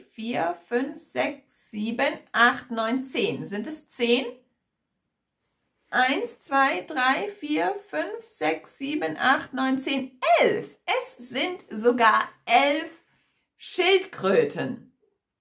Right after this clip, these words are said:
Aber warum sind es Schildkröten? Hast du eine Idee?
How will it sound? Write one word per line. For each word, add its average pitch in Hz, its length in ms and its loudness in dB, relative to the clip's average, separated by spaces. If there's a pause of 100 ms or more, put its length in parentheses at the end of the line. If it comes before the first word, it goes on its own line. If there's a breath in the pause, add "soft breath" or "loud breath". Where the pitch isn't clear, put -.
(320)
Aber 254 640 6 (340)
warum 320 400 2
sind 330 240 -8
es 294 180 -4
Schildkröten? 285 1040 2 (600)
Hast 277 260 -2
du 269 80 8
eine 269 220 6
Idee? 240 460 2